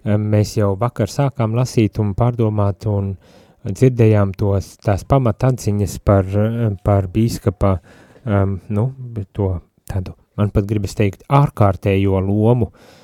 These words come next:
em, eh, baznīcas dzīvē, eh, nu, uzņemoties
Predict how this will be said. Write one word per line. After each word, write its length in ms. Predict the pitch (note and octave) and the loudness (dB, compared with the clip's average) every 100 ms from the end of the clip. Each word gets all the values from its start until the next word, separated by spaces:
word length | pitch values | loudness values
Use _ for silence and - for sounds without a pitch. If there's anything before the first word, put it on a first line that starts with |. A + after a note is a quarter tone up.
| _ - | _ -4
em, 520 | G2 F#2+ F#2+ F#2+ F#2+ D4 | 0 0 0 -2 -8 -10
eh, 340 | D3+ G#2+ G2 F#2 | -4 -2 -2 -2
baznīcas 640 | A2 G2+ G#2+ F#2 - F#2 | 0 2 0 -2 -4 -6
dzīvē, 600 | - A#2+ G#2 G2 F#2 F2 F#3+ | -2 0 2 0 -2 -4 -4
eh, 300 | B2 G2 G#2+ | 0 0 0
nu, 220 | G#2 G#2 - | -2 -4 -6
uzņemoties 1000 | C3+ A#2 B2 G2+ A2 G#2+ G2 G#2 G2+ | -8 -2 0 2 2 2 0 0 -2